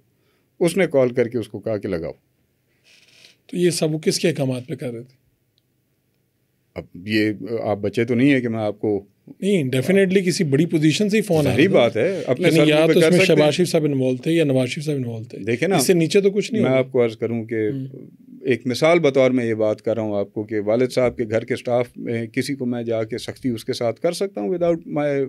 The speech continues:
Speaker 1: uh, father's prior permission? इससे बड़ी बेलिहाजी और क्या होगी, या मेरी इसमें, अ,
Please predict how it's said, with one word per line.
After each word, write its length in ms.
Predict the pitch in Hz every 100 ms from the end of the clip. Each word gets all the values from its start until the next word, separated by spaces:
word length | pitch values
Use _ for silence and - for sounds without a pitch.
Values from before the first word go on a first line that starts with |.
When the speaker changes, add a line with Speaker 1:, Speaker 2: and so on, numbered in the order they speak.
| 120
Speaker 1:
uh, 340 | 120 127 120
father's 500 | 131 135 139 123 -
prior 220 | 135 131 131
permission? 340 | 131 131 151 143 _ _ _ _ _ _ _ _ _ _ _ _ _ _ _ _ _ _ _ -
इससे 200 | 139 160
बड़ी 180 | 151
बेलिहाजी 420 | 156 151 147 143 160
और 180 | 151
क्या 140 | 143 156
होगी, 380 | 143 131 135 135 - _ _ _ _ _ _ _ _
या 120 | 120
मेरी 360 | 127 135 139 135 120 -
इसमें, 440 | 127 143 131 113
अ, 920 | - _ _ _ _ - 117 113 110